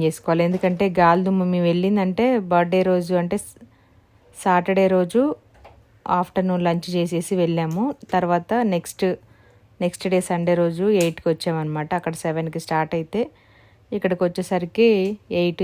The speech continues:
ఎయిట్ థర్టీ అయిపోయింది. ఇంకా మామూలుగా ఒక్క పూటే, ఒక్క రోజు అనుకోవాలన్నమాట. ఒక రోజు అంతే, ఆఫ్టర్‌నూన్కి అట్లా ఒక రోజు అయిపోయింది. అంతలోపే ఇల్లు మొత్తం డస్ట్ పట్టేసింది. అంటే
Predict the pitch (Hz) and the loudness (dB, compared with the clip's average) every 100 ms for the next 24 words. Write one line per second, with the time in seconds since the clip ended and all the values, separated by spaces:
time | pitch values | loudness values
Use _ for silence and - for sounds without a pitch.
0 | 175 165 - 170 165 165 160 160 160 160 | 0 -2 -4 -6 -2 0 0 -2 -4 -2
1 | 202 262 185 170 165 156 151 170 _ 175 | -4 -4 -6 -4 -2 -2 -4 -8 _ -6
2 | 165 180 202 185 185 175 175 175 151 165 | -2 0 0 0 -2 0 0 4 2 2
3 | 196 185 185 175 160 156 151 151 151 147 | 4 4 4 0 0 -4 -4 -4 -6 -6
4 | 196 262 - - - _ - 175 175 175 | -6 -8 -12 -20 -20 _ -10 0 4 4
5 | 175 190 185 185 185 - 190 170 170 170 | 2 -2 0 -2 -6 -10 -8 -4 -2 0
6 | 175 - 180 170 170 190 175 175 170 160 | 0 -2 -2 -2 -2 -4 -4 -2 -2 -2
7 | 165 165 165 160 156 151 156 247 - - | -2 -2 -2 -2 -4 -4 -2 -4 -6 -20
8 | - - - _ _ _ _ _ - _ | -20 -20 -20 _ _ _ _ _ -20 _
9 | _ _ _ _ _ - - 175 180 196 | _ _ _ _ _ -10 -6 -4 0 0
10 | 196 214 202 180 185 175 - 196 190 180 | 2 4 2 2 -2 -4 -4 -2 0 -2
11 | - 180 175 175 170 - 165 170 | -2 -2 0 0 -4 -4 -4 -2